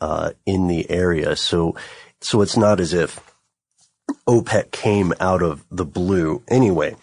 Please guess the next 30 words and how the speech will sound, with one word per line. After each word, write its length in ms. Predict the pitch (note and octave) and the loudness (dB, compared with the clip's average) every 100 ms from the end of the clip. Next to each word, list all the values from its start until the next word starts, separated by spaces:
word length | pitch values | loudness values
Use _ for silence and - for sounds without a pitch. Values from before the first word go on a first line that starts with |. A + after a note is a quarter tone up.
| - - - - _ - | -20 -20 -20 -20 _ 0
once 280 | A2 C#3 | 2 4
you 80 | A#2+ | 2
get 120 | A2 | 2
opec 420 | G2+ G2+ F#2+ E2 D#2+ | 2 2 0 0 0
on 100 | D#2 | 0
your 120 | D2+ | -2
side, 360 | - - - | -2 -4 -4
right, 260 | - D#2+ D#2+ - | -2 0 0 -4
if 200 | E2+ - | -6 -2
you're 120 | F2 | -2
the 120 | E2+ | -2
U 200 | E2+ E2+ | 0 0
S, 280 | D#2+ D#2 - - _ | 0 -2 -6 -12 _
then 420 | F2 F2+ F2 E2+ | -2 2 2 0
this 180 | G2 - | 0 -2
transaction 640 | - F#2 F2 E2+ E2+ F2+ D#2+ | 0 0 2 0 0 -2 0
method 300 | D#2 - D2 | -2 -4 -6
becomes 540 | F2 - E2+ E2 - | -6 -4 -2 -2 -4
the 180 | F2 E2 | -8 -6
international 920 | - F#2+ - F2+ E2+ D#2+ D#2+ - E2 | -4 -2 -2 -2 0 -2 -2 -2 -4
standard. 580 | D2+ - F2 E2+ D#2+ D2+ | -4 -4 -2 0 -2 -6
We 80 | - | -6
talked 300 | - F#2 - | -2 -2 -2
a 60 | F#2 | -4
little 200 | E2+ E2 | -2 -2
bit 160 | E2+ | -4
about 280 | D#2 D2+ D2 | -2 -4 -2
why 260 | E2+ E2+ F2 | 0 0 0
it 120 | F2 | -2
matters, 600 | F#2 D#2 D#2+ A#2 - | -2 -2 -2 -2 -4